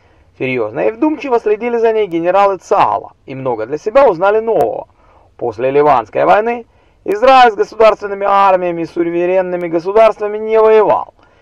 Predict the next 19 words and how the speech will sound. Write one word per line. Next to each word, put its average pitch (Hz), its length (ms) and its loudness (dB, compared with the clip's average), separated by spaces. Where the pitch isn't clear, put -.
И 135 40 -6
вот 156 200 0
теперь 165 340 0
на 135 80 -2
югославском 135 720 -4
полигоне 262 480 -2
всему 180 280 -6
миру 214 240 0
показывали, 131 760 0
как - 220 -16
надо 113 280 -6
воевать 233 400 2
в - 60 -14
двадцать 143 480 2
первом 190 380 -2
веке 320 260 0
против 170 280 -6
целой 151 440 0
страны. - 400 -16